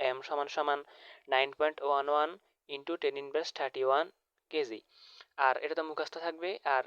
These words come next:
প্রশ্ন তো দেওয়া আছে ওই কক্ষপথে বেগ কত, এ ওই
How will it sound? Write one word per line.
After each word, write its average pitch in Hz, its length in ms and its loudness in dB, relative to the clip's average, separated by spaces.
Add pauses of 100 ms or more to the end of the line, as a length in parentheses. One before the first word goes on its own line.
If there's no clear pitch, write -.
(120)
প্রশ্ন 139 280 0
তো 156 120 -14
দেওয়া 156 240 0
আছে 165 180 -4 (600)
ওই 147 80 0 (100)
কক্ষপথে 147 500 -6
বেগ 139 180 0 (840)
কত, 143 160 0 (300)
এ - 20 -4 (120)
ওই 143 80 0